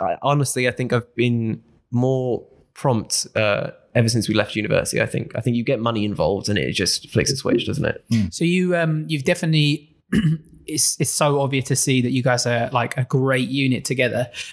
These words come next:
Speaker 3: Um, now that your kind of Studio Goblin is up and running and you're working lots,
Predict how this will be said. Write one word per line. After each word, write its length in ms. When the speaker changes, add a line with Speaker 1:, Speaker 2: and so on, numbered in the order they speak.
Speaker 3:
Um, 580
now 260
that 100
your 120
kind 180
of 80
Studio 240
Goblin 240
is 80
up 120
and 80
running 300
and 100
you're 120
working 480
lots, 480